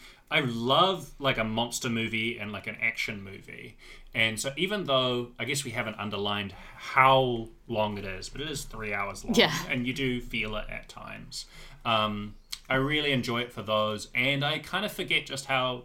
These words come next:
Speaker 1: forgot how poignant the romance, um, or, like, you know, connection between Kong and Anne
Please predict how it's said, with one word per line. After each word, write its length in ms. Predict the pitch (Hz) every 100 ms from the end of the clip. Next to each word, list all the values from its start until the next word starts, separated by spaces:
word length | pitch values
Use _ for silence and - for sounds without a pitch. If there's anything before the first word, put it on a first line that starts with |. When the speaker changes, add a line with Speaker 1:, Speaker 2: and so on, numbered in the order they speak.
| -
Speaker 1:
forgot 480 | - 135 143 135 -
how 140 | 123
poignant 460 | 113 - 117 110 -
the 80 | 104
romance, 720 | 104 101 98 101 - - - - - - -
um, 280 | 113 104 104
or, 160 | 117 107
like, 240 | 101 92 -
you 100 | 117
know, 100 | 101
connection 500 | - 104 107 - -
between 320 | 113 - 113 110
Kong 360 | - 104 101
and 100 | 104
Anne 320 | 110 104 101